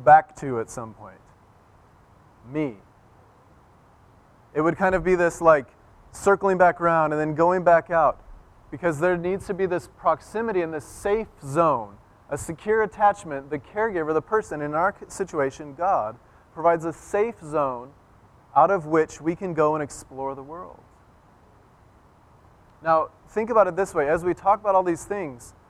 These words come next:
to whatever extent we experience the opposite,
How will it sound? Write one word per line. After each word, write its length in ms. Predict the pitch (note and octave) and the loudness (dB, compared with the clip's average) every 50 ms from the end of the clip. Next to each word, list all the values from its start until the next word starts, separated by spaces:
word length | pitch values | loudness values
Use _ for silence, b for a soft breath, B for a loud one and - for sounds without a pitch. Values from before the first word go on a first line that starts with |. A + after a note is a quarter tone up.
| _ _ _ _ - | _ _ _ _ -10
to 100 | - E3 | -6 -2
whatever 580 | D#3 D#3 D#3+ E3+ F3+ G3 G#3 G#3 A3 A3+ A3 G3 | 0 2 4 4 4 2 0 0 0 0 0 0
extent 460 | E3 - - - - F#3+ F#3+ F#3+ D3+ | -2 -6 -12 -10 -6 -4 -4 -4 -4
we 100 | E3+ E3+ | -4 -4
experience 600 | D#3 - - - - - E3+ F3 F3 E3+ - - | -4 -4 -8 -12 -12 -8 -6 -6 -6 -6 -8 -8
the 160 | - D#3+ - | -10 -6 0
opposite, 580 | - A#2+ C3 - - E3+ - - G#3 A3+ A3 | 4 4 4 2 0 -6 -8 -6 -6 -6 -6